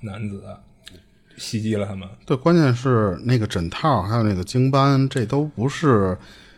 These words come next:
Speaker 2: 四个人自己说弄完，我，我比方说啊，这四，我是四个人其中之一，我把你们仨灭口之后，
Speaker 1: 嗯。
Speaker 2: 我去外面找个枕套去，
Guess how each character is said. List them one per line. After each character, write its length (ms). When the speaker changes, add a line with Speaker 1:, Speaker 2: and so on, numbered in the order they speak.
Speaker 2:
四 540
个 140
人 560
自 240
己 320
说 320
弄 200
完， 280
我， 140
我 180
比 160
方 160
说 80
啊， 100
这 100
四， 180
我 180
是 80
四 140
个 60
人 120
其 180
中 160
之 80
一， 160
我 140
把 140
你 100
们 100
仨 220
灭 160
口 180
之 120
后， 200
Speaker 1:
嗯。 300
Speaker 2:
我 120
去 100
外 160
面 140
找 100
个 100
枕 120
套 340
去， 80